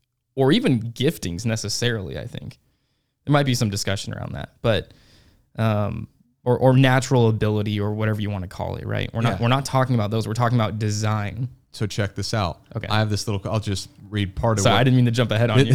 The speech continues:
Speaker 1: you.
Speaker 2: <laughs> this part isn't the quote. This is just my thought right before the quote. Um, I have this, uh, "This, this discussion is not about suitability for leadership or authority."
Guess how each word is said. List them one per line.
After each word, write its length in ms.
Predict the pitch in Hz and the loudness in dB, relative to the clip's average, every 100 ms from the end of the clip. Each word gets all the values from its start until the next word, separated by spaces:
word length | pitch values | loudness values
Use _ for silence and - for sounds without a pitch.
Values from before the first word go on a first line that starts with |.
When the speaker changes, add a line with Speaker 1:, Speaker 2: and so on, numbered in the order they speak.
| 120 | 4
Speaker 1:
you. 60 | |
Speaker 2:
<laughs> 20 | 123 | 4
this 160 | 160 | 2
part 200 | - 151 | 4 4
isn't 160 | 131 117 | 4 2
the 80 | 117 | 0
quote. 220 | 120 104 | 0 0
This 140 | 107 | -2
is 100 | 107 | -2
just 220 | 101 98 107 | -2 -4 -2
my 160 | 98 | -4
thought 280 | 92 107 95 | -2 -4 -2
right 140 | 104 | -4
before 280 | 98 - 113 | -6 -4 -4
the 60 | 98 | -2
quote. 300 | 101 95 - - - - | -2 -4 -4 -14 -20 -8
Um, 140 | 101 101 | -2 0
I 40 | |
have 220 | 110 113 101 | 2 2 2
this, 300 | 101 95 - - _ | 0 -2 -6 -20 _
uh, 300 | - 101 92 73 | -2 0 0 -2
"This, 320 | 101 131 - | 2 4 4
this 340 | 165 - 139 - | 0 0 -2 0
discussion 520 | 143 - 92 110 123 | -4 -2 -4 -2 -2
is 180 | 101 98 | -2 -2
not 200 | 101 104 | -2 -2
about 220 | 101 95 - | 0 -2 -2
suitability 800 | - 117 110 98 101 101 101 110 | -2 0 0 0 -2 0 0 -4
for 220 | - 95 | -4 -4
leadership 480 | 92 92 92 92 - | -2 -2 -2 -6 -6
or 100 | 85 | -6
authority." 500 | 85 82 57 50 | -4 -6 -6 -10